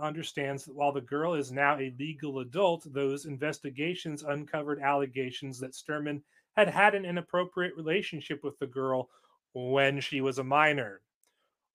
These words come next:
Or in other words, he is a pedophile, because modern usage of the word means if you are trying to have,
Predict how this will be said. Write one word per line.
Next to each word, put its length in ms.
Or 200
in 80
other 260
words, 680
he 520
is 440
a 320
pedophile, 1160
because 540
modern 540
usage 440
of 200
the 80
word 420
means 380
if 260
you 220
are 260
trying 380
to 100
have, 400